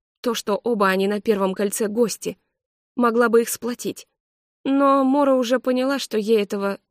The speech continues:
совершенно не хочется. И не важно, что ей не с кем даже просто по-дружески поговорить. «Заканчивай тут со своими исследованиями», добавил Тай. «Пора архив закрывать». Засунув руки еще глубже в карманы,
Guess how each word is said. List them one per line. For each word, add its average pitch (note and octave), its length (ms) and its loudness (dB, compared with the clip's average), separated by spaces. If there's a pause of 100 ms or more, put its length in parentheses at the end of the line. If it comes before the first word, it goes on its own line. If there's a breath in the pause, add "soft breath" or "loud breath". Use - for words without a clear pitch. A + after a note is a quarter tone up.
(440)
совершенно C4+ 540 -4
не B3+ 120 -2
хочется. - 540 -10 (600)
И D4+ 80 2
не D4 140 2
важно, C#4+ 260 0
что G#3+ 160 -2
ей F#3+ 200 4
не G#3 120 0
с - 60 -6
кем F#3+ 180 -4
даже F#3+ 180 -2
просто G3 300 -6
по-дружески F#3+ 540 -2
поговорить. F#3+ 560 -6 (580)
«Заканчивай A#3+ 640 2
тут F#3 180 -4
со F#3 80 -6
своими F3+ 360 2
исследованиями», E3+ 680 -2 (540)
добавил F#3 420 0
Тай. F3 320 -12 (560)
«Пора B3+ 220 2
архив B3 240 -2
закрывать». F3 500 -8 (540)
Засунув B3 460 -2
руки G#3+ 240 0
еще G#3 240 -2
глубже G3+ 340 0
в - 60 -12
карманы, A#3+ 480 -4